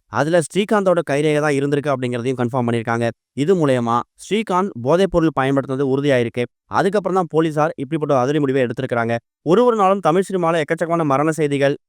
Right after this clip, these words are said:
புது புதுசா செய்திகளை பார்த்துருக்க இந்த சிச்சுவேஷன்ல தமிழ் சினிமால போதைப் பொருள் கலாச்சாரம் இருக்குதாங்கிற மாதிரி ஒரு மிகப்பெரிய அதிர்ச்சி ஏற்படுத்தியிருக்கு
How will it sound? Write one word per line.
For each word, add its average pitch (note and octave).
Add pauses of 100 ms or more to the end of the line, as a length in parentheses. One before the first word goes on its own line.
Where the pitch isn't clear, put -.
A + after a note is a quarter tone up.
புது F#3+
புதுசா G#3
செய்திகளை F3
பார்த்துருக்க C#3+
இந்த C3+
சிச்சுவேஷன்ல C#3 (320)
தமிழ் F3+
சினிமால G3+
போதைப் F3
பொருள் F3+
கலாச்சாரம் D3+
இருக்குதாங்கிற C#3+
மாதிரி C3 (180)
ஒரு A#2+
மிகப்பெரிய D3+
அதிர்ச்சி C#3
ஏற்படுத்தியிருக்கு B2